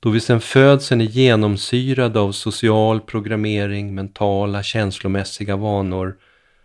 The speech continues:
som påverkar sinnet, så tar vi regelmässigt beslut som går emot vårt eget innersta,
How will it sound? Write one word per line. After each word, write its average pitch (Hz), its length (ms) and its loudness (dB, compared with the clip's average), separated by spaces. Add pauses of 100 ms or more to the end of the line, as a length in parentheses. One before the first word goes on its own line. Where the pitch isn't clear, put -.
(260)
som - 180 -6
påverkar 98 560 -2
sinnet, 90 720 -8
så - 160 -12
tar 104 260 0
vi 101 280 -6 (100)
regelmässigt 104 960 -4
beslut 95 520 -2
som 107 180 -6
går 98 220 -4
emot 117 420 -4
vårt 117 160 -8
eget 101 340 -6
innersta, 85 560 -12